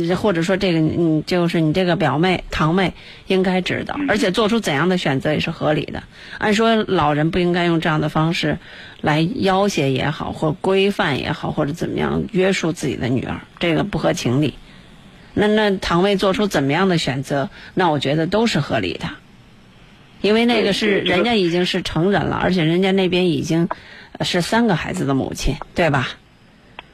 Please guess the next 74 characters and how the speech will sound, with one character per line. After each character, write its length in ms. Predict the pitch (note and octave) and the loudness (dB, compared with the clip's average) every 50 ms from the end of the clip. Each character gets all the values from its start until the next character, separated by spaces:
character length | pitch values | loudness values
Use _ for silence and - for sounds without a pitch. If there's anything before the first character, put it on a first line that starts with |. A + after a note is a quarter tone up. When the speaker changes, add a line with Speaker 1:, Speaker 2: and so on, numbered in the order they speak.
| - - - - - - - - - | -20 -20 -20 -20 -20 -20 -20 -12 -4
Speaker 1:
那 120 | - G#3+ | -2 0
我 100 | G#3 F#3 | 2 2
觉 100 | E3+ F#3+ | 2 2
得 100 | G3+ A3+ | 2 0
不 180 | G#3+ A3+ C4 B3 | 0 0 0 2
能 180 | G#3 G3 G3+ G3+ | 2 2 2 2
说 220 | - G#3+ G#3 G#3 | 2 2 2 2
因 180 | G#3 G#3+ G#3+ G#3 | 2 2 2 2
为， 340 | G3+ G#3 G#3 G#3+ G#3+ G#3+ | 2 2 2 0 0 0
因 160 | G3+ G#3 G#3+ G#3+ | 0 2 2 2
为 120 | G#3+ G#3+ | 2 0
他， 340 | G#3 - G#3 G3+ G3 G3+ G#3 | 0 0 0 0 2 2 2
然 300 | G3 F#3+ F3+ E3+ F3+ F#3 | 2 2 2 2 2 2
后， 260 | G3 G3 F#3+ F#3 F3+ - - - - - - - - | 2 2 2 0 0 -4 -8 -18 -20 -20 -20 -10 -6
呃， 280 | D#3+ E3 E3+ F3 F3 E3+ F3 F3+ F3 E3+ E3+ - - | -2 -2 0 0 0 0 0 0 0 0 -2 -4 -4
这 160 | - G3 F#3+ | -2 -2 0
个 320 | F3+ F#3 F3+ F3 F3 F3+ | 2 2 2 2 2 0
说 260 | F3 - - G3+ G3 F#3+ | 0 0 0 0 0 0
不 160 | F#3 - F3 | 0 0 0
让 320 | F3 F3+ F#3 F3+ F3 E3 | 2 2 2 2 2 2
来 200 | D#3+ D3 D3 E3 | 2 2 2 2
往， 260 | F3 F3 D3 D3 D3+ | 2 2 2 2 2
那 160 | D#3 D#3+ E3+ E3 | 2 2 2 2
就 300 | E3 - - F3+ E3+ D#3+ | 0 0 -2 -2 -2 0
真 180 | E3 F#3+ F#3 | 0 2 2
的 80 | F#3 E3 | 2 2
不 140 | D#3 - D#3 | 0 0 0
来 180 | C#3+ B2+ C#3+ | 0 0 0
往。 160 | D3 D3 C#3+ | 0 2 2
那 100 | D#3+ G3 | 2 2
我 120 | F#3+ D#3 D3 | 2 0 0
觉 120 | - D#3+ | 0 0
得 120 | E3 F3+ F3+ | 0 0 0
这 180 | G3+ F#3+ E3+ | 0 0 0
个 80 | D#3 D#3+ | 0 0
也， 240 | D3 D3+ - - - | 0 -2 -2 -4 -2
也， 300 | E3+ D#3 D#3 C#3 C#3+ - - - G#3 G3 | -2 0 0 0 0 -2 -6 -10 -10 -4
这 140 | - A#3 | -2 0
说 180 | G#3+ - D4 D4 | 0 2 2 2
实 140 | C#4+ - B3 | 2 2 2
话 180 | C#4 B3+ A3+ | 2 2 2
也 120 | G#3+ B3 D4+ | 2 2 0
挺 240 | - - F3 D#3+ D3 | 0 0 0 0 2
不 80 | F#3 | 2
仁 180 | E3+ E3 E3+ E3 | 2 2 0 0
不 140 | D#3+ D#3+ D#3+ | 0 0 0
义 180 | E3+ F3 E3 | 0 0 0
的， 100 | C#3+ D3 | 0 0
也 120 | D#3 G#3+ A#3 | 0 0 0
挺 180 | A#3 - D#3 | 0 0 -2
糊 240 | - - - C#3 D3+ | -2 -4 -4 -4 -2
涂 200 | E3+ F#3 D#3 D3 | 0 0 0 0
的。 120 | - - - - - - - - - - | 0 -2 -4 -8 -16 -20 -20 -20 -6 -2
那 100 | A#3+ C#4 | 0 0
也 140 | C4+ G#3+ F3 | 2 2 0
不 100 | F3 A3+ | 0 0
能 160 | A#3 B3 B3+ | 0 2 2
说 160 | B3 B3+ B3 | 2 2 2
因 160 | B3 B3 B3+ | 2 2 2
为 140 | B3 B3 B3 | 2 2 2
他 160 | B3 B3+ B3+ | 2 2 2
让 340 | A#3+ A#3 D4 D4 B3 F#3+ E3 | 2 2 2 2 4 2 2
他 160 | F3 - E3+ | 2 2 0
来 220 | D#3+ D#3+ C3+ B2+ C#3+ | 0 0 0 0 0
往 240 | D#3 D3 C3+ D3 C#3+ | 0 0 0 0 0
就 100 | E3+ D3+ | -2 -2
怎 140 | D3+ - | -2 -2
么 120 | G#2 B2+ D#3 | -2 -2 0
样。 140 | F3 F#3+ G#3+ | 0 2 2
那 80 | B3+ | 2
我 80 | B3 G#3+ | 2 2
是 140 | G3 A3 G3 | 2 2 2
觉 120 | G#3 G3+ | 2 2
得 140 | G#3 A3+ | 2 0